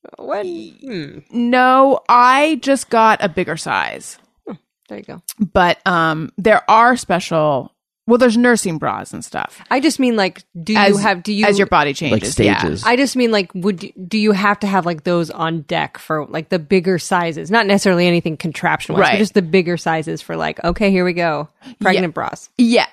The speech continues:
Speaker 2: Yeah, I don't
Speaker 1: Okay.
Speaker 2: think everyone does. Uh, no, I think most people do. They do need a bigger size. Yeah.
Speaker 1: Right.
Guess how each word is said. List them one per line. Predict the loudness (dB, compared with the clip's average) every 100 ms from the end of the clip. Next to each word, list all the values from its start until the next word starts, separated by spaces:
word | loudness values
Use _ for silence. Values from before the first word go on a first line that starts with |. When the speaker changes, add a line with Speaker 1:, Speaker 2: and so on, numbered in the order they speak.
| _
Speaker 2:
Yeah, | 2 6
I |
don't | 6
Speaker 1:
Okay. | 4
Speaker 2:
think | 2
everyone | 2 2 2 2 2
does. | 2 2 0 0
Uh, | 0
no, | 0 2
I | 2 4
think | 2
most | 2 0
people | 0 0
do. | 0 0 -2 -2
They | 2 4
do | 4 2
need | 0
a |
bigger | -6 -6 -6
size. | -6 -6 -4
Yeah. | -2 0
Speaker 1:
Right. | -4